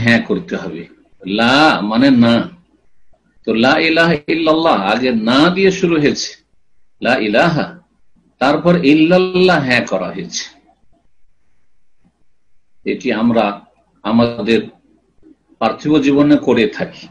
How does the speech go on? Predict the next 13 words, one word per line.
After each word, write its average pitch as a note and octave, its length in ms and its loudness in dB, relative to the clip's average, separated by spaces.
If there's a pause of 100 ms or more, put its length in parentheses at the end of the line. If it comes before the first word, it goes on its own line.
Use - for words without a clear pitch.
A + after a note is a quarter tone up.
(1400)
চাষিরা A#2 500 -2 (480)
চাষাবাদ G#2+ 460 -4 (120)
করলেও G#2 320 -2 (1300)
প্রথম A2+ 300 -6 (1700)
জমিকে A2+ 560 0 (400)
চাষাবাদ A2+ 500 0 (120)
করে G#2 200 2 (840)
ঘাস G#2 340 -2 (1120)
আরো G#2+ 220 -2 (120)
যা A2 80 0 (120)
কিছু - 300 -8
রয়েছে, G#2 300 0 (200)
যেগুলি G#2+ 300 -2